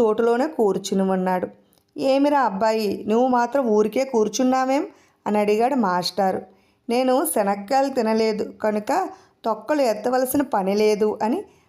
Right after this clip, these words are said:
ఆ పిల్లవాడు ధైర్యంగా జవాబు చెప్పాడు. "లేదు సార్, అబద్ధం చెప్తున్నాడు. మాతో పాటు వీడు తిన్నాడు" అన్నారు మిగతా పిల్లలు. "అన్నీ అబద్ధాలండి, నేను తినలేదు" అన్నాడు మళ్ళీ ఆ కుర్రవాడు.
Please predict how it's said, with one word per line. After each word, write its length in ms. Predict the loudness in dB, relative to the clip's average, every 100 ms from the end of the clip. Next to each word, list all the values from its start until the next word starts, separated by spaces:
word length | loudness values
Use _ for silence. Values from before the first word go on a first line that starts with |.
| _ -4
ఆ 60 |
పిల్లవాడు 760 | -2 0 2 2 2 2 2 0
ధైర్యంగా 720 | 2 2 2 2 0 2 0
జవాబు 480 | 2 0 2 0 -2 -2
చెప్పాడు. 400 | -2 -2 -2 -2 -6 -18 -20 -20 -8 0
"లేదు 300 | 2 2 0
సార్, 460 | 0 2 2 0
అబద్ధం 500 | -2 -2 -2 -2 -2
చెప్తున్నాడు. 720 | 0 -2 0 0 2 2 -2 -6 -16 -20 -8
మాతో 360 | -2 -2 0 0
పాటు 300 | 0 0 2
వీడు 340 | 2 4 4
తిన్నాడు" 640 | 2 2 2 2 0 -2 -2
అన్నారు 400 | -2 0 0 0
మిగతా 400 | 0 -2 0 -2
పిల్లలు. 380 | 0 0 0 -4 -12 _ _ _ -6
"అన్నీ 300 | -2 2 2
అబద్ధాలండి, 1040 | 2 2 0 2 2 2 2 2 0 -2 -6 -4
నేను 200 | -2 0
తినలేదు" 600 | 0 0 2 2 2 -2 -8 _ _ -6
అన్నాడు 380 | -2 0 2 2
మళ్ళీ 400 | 2 2 2 2
ఆ 80 | 0
కుర్రవాడు. 640 | -2 -2 0 0 -2